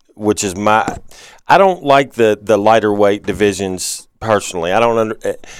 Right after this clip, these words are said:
you know, the ones that go, you know, twelve rounds, um, a lot of defense. You don't see as many knockouts, or at least maybe f-,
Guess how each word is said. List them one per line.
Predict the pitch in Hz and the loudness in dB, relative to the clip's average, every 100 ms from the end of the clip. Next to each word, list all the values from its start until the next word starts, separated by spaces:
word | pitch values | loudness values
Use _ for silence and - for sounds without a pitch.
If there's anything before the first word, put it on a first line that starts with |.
| - - | -20 -20
you | - 135 | -6 0
know, | 127 | 2
the | 123 | 4
ones | 135 131 | 2 2
that | 127 107 | 0 2
go, | 127 127 123 113 | 4 4 2 -2
you | 117 | -4
know, | 107 | -2
twelve | - 131 127 117 | -2 2 2 4
rounds, | 117 120 117 117 113 101 | 2 2 4 2 0 -2
um, | 104 98 92 90 85 - _ _ - | 0 2 2 -2 -8 -20 _ _ -6
a | 110 | 0
lot | 117 120 | 2 2
of | 110 | -2
defense. | 101 - 120 107 - 131 120 | -6 -2 -2 -2 -12 -16 -20
You | 131 143 139 | -18 -6 -2
don't | 139 | 0
see | - 131 | -2 -4
as | 120 113 | -4 -2
many | 117 104 | -2 -2
knockouts, | 98 98 - _ - 95 104 101 | 0 -2 -4 _ -6 0 0 0
or | 98 120 | 0 0
at | 123 | 2
least | 151 139 - | 0 0 -2
maybe | 113 107 95 95 _ _ _ _ | -2 -2 -4 -14 _ _ _ _
f-, | - | -20